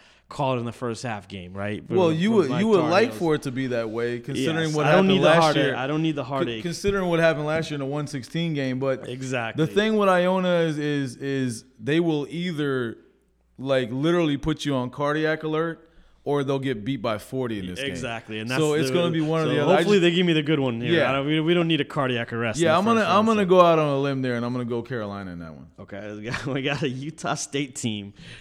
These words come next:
Speaker 1: that, you know, won the Mountain West, uh, tournament, uh, with a good win over Nevada. And, you know, they have a kid, Sam Merrill, who's been just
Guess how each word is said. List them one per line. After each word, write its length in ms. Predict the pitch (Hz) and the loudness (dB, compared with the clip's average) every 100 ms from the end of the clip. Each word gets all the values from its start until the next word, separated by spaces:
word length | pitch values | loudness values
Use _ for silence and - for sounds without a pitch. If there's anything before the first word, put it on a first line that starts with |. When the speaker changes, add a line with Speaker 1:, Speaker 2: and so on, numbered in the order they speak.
| - | -18
Speaker 1:
that, 480 | 127 - 127 104 - _ _ _ - | -14 -12 -12 -14 -18 _ _ _ -14
you 120 | 110 | -12
know, 320 | 113 107 101 - - _ _ | -10 -12 -12 -16 -20 _ _
won 300 | - 113 139 | -10 -6 -4
the 60 | 151 | -4
Mountain 380 | 131 139 113 113 | -2 -2 -2 -4
West, 440 | 123 107 110 - _ - | -2 -4 -6 -12 _ -14
uh, 460 | 113 101 101 95 - _ _ - | -10 -8 -8 -10 -14 _ _ -12
tournament, 440 | 127 123 98 101 _ _ _ _ _ _ _ | -8 -8 -8 -14 _ _ _ _ _ _ _
uh, 280 | - 101 104 107 101 - | -12 -10 -12 -14 -16 -6
with 140 | 123 | -4
a 60 | 107 | -4
good 180 | 90 143 | -2 0
win 180 | 127 117 | 0 -2
over 140 | 101 | -6
Nevada. 880 | 98 98 117 107 98 101 - 107 101 | -6 -2 0 0 -2 -8 -10 -10 -10
And, 300 | 101 101 104 | -12 -14 -12
you 80 | 113 | -10
know, 100 | 107 | -6
they 100 | 120 | -4
have 120 | 117 | -4
a 80 | 110 | -4
kid, 240 | - 110 | -6 -6
Sam 380 | - 127 110 110 | -6 -8 -6 -6
Merrill, 280 | 117 113 104 | -4 -4 -6
who's 140 | 101 | -8
been 220 | 87 98 | -10 -10
just 200 | 98 95 | -10 -10